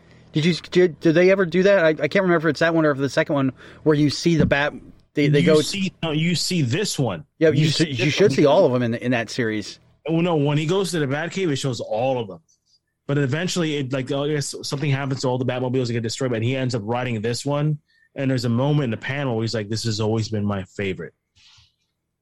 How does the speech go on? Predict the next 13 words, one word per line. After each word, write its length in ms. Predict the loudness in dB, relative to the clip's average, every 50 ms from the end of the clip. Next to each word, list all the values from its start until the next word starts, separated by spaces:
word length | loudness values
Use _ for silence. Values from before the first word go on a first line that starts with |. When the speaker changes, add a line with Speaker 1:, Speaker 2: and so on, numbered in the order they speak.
| _ _ _ _ _ _ _ _ _ _ _ _ _ _ _ _ _ _ _ _ _ _ -10
Speaker 2:
That's 240 | -8 -6 -6 -4
what 100 | -4 -4
I 60 | -2 -2
dug. 340 | -4 -4 -6 -6 -10 -12 -18 _ _ _ _ _ _ _ _ _ _ _ _ _ _ _ _ _ _ _ _ _ _ _ _ _ _ _ _ _ _ _ _ _ _ _ _ _ _ _ _ _ _ _ _ _ _ _ _ _ _ _ _ _ _ _ _ _ _ _ _ _ _ _ _ _ _ -12 -8
As 140 | -6 -6 -4
far 180 | -2 -2 -2 -2
as 80 | -2 -2
design 600 | -2 -2 -2 -2 -4 -2 -2 -2 -2 -2 -2 -2
and 120 | -2 -2
everything, 380 | -2 -2 -2 -2 -2 -4 -4 -4
I 160 | -4 -4 -4
mean, 180 | -4 -2 -2 -2
I 160 | -4 -6 -8